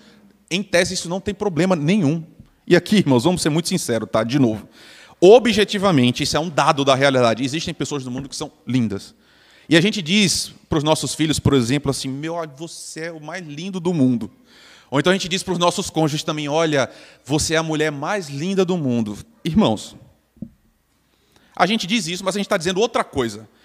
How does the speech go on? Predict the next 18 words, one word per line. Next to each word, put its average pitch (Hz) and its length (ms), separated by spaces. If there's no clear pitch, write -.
O - 80
que 277 140
que - 80
nós 226 180
estamos 185 320
dizendo? 139 560
"Olha, 139 420
ainda 214 440
que 240 140
existam 175 460
no 190 140
mundo 156 320
pessoas 156 420
muito 214 460
mais 208 240
lindas 196 400
que 208 140
você, 156 440